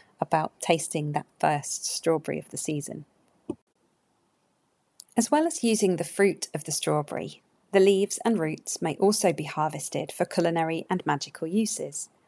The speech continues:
The leaves contain tannin, which is a natural antioxidant, and they contain other antioxidants too. They can be brewed into a tea.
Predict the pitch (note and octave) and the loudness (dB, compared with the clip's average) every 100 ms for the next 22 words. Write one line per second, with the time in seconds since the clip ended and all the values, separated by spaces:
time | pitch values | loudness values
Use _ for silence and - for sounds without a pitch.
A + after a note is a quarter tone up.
0 | _ _ _ _ _ _ _ - G#3 A#3 | _ _ _ _ _ _ _ 2 6 6
1 | A#3+ - - F#3 - E3+ E3 - A#3 F3 | 4 -2 -2 -4 -2 -2 -2 0 2 2
2 | D#3 D#3+ - - F3 E3 - F3 F3+ - | 0 -2 -2 0 2 2 0 2 2 0
3 | - F3 - D#3+ D3+ - - - - E3+ | 0 -2 0 -2 -2 -4 2 2 2 -6
4 | - D#3 - - - - _ _ G3 G#3+ | -6 -8 -10 -16 -20 -20 _ _ 4 6
5 | A3 A3 G3+ - A#3+ G#3+ D#3 D3+ D#3 - | 4 4 2 6 6 6 2 0 -2 -2
6 | D3+ D#3 - - F#3 - - _ _ _ | -8 -6 -8 -2 -2 -2 -10 _ _ _
7 | _ _ - G3 G#3 G#3 G3+ F#3+ F#3 F3+ | _ _ 0 2 4 2 4 4 4 2
8 | D#3+ D3+ - C#3+ A#3+ D#3+ D3 | -2 -4 -6 -2 0 0 -2